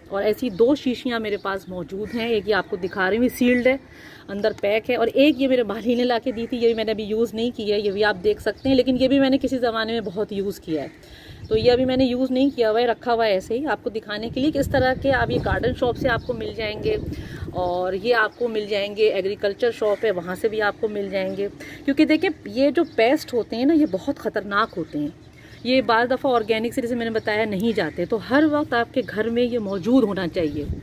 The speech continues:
chemical pesticide, कि कभी भी खुदा ना खास्ता आपका पौधा बहुत खूबसूरत है, अच्छा है, चाहे वो फलों का हो, फूलों का हो, ornamental plant किसी भी तरह का हो, गुलाब का हो, jasmine हो, चमेली हो, सब में लगेंगे।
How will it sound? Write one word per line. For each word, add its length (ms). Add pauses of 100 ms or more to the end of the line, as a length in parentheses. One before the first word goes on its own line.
(140)
chemical 520
pesticide, 600 (440)
कि 100
कभी 260
भी 80
खुदा 200
ना 100
खास्ता 320
आपका 200
पौधा 280
बहुत 280
खूबसूरत 500
है, 60
अच्छा 280
है, 200 (480)
चाहे 180
वो 160 (100)
फलों 300
का 140
हो, 460
फूलों 340
का 140
हो, 360 (540)
ornamental 600
plant 360
किसी 420
भी 220
तरह 280
का 140
हो, 100
गुलाब 420
का 60
हो, 260
jasmine 600
हो, 260
चमेली 460
हो, 100
सब 200
में 120
लगेंगे। 440